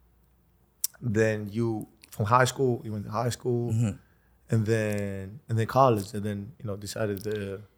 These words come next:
Speaker 2: Yeah.
Speaker 1: do thing. So how, how, what, so could you walk me through those, like, four or five years of you kinda deciding and what, what are you gonna do?
Speaker 2: Yeah.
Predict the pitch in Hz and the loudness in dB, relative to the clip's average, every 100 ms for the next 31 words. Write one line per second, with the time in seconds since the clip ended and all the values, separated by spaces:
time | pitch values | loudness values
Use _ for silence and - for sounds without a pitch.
0 | _ _ _ 113 110 120 135 113 101 120 | _ _ _ 4 6 6 4 2 2 2
1 | 120 147 135 131 131 139 - 127 123 113 | 6 6 4 0 4 2 2 0 0 0
2 | 110 _ _ - 139 135 131 143 143 123 | -4 _ _ -2 0 0 0 0 0 -4
3 | 135 127 123 113 107 101 - - 117 113 | -2 2 2 2 0 -2 -8 -6 -2 2
4 | 110 113 113 104 98 - 113 104 104 - | 2 2 0 -2 -6 -6 -6 -4 -6 -4
5 | - 107 101 98 107 104 101 98 104 104 | 0 0 0 0 2 2 0 -10 -8 -6
6 | 98 107 104 113 104 107 135 - - 107 | -2 -2 -4 -6 -6 -4 -4 -6 -4 0
7 | 113 104 | 4 2